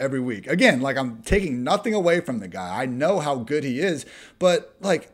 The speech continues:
eight of his nine touchdowns this year have been, like, borderline walk-ins, like, these design plays inside the ten where there's nobody within even five yards for him. So one of the things I love, uh, with P F F, you know, when I go back and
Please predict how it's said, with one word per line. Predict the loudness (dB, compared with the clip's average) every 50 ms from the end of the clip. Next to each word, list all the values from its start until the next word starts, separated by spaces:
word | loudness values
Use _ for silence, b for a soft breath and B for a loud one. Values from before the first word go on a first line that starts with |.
| -6 -2
eight | 0 4 4 4
of | 4
his | 4 2 0
nine | 0 0 0 0 0
touchdowns | 0 -2 -2 -2 -2 -4 -4 -4 -2 -4
this | -6 -6 -2
year | -2 -2
have | 0 -2
been, | -2 -4
like, | -4 -4 -6 -6
borderline | -4 0 0 0 0 0 0 0 0 -2 -4 -4
walk-ins, | -4 -4 -2 -4 -4 -6 -8 -8 -8 -8 -8 -8
like, | -8 -8 -6
these | -6 -6 -6 -4
design | -4 -4 -4 -2 -2 -2 0 0 0 -2 -2
plays | -2 0 2 2 0 0
inside | -2 -6 -4 -4 -2 -2 -2 -4
the | -6
ten | -10 -2 0 2 2 2 2 0 -4 B B B B
where | B 2 2
there's | 2 4 2
nobody | 4 4 4 6 6 4 4 4
within | 2 0 2 2 0 0 0
even | 0 -2 -4 -6
five | -2 0 2 2 2 2 2
yards | 0 0 0 -2 -2 -4
for | -8 -8 -8 -6
him. | -6 -8 -8
So | -4 -2 0 0 -2 -4 B B B B B
one | B 0 2 2
of | 2
the | 0
things | 0 -2 0 2
I | 2 0
love, | 2 4 4 4 4 4 2
uh, | 0 0 0 -2 -4
with | -6 -8
P | -4 -2 -2
F | -2 -2 -4
F, | -6 -6 -4 -4
you | -4
know, | -4 -4
when | -4 -4 -6
I |
go | -4 -2 -2 -2
back | -2 -2 -4 -4 -2 -4 -4 -2
and | -2 -4 -4